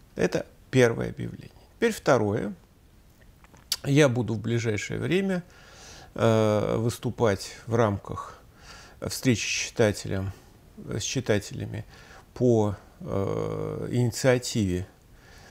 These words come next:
интернет-канала «День Т В». Это будет происходить в библиотеке Ключевского, э, соответственно,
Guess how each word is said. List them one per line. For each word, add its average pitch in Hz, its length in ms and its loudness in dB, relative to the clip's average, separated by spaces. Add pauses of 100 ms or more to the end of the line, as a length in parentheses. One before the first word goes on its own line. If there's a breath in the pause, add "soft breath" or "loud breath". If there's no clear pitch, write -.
интернет-канала 110 1080 0
«День 98 300 0
Т 87 180 -6
В». 107 360 0 (580 loud breath)
Это 139 220 2
будет 101 240 -2
происходить 98 640 -4
в 101 40 -8
библиотеке 104 680 -4
Ключевского, 120 880 -4 (500)
э, 80 380 -6
соответственно, 95 880 -6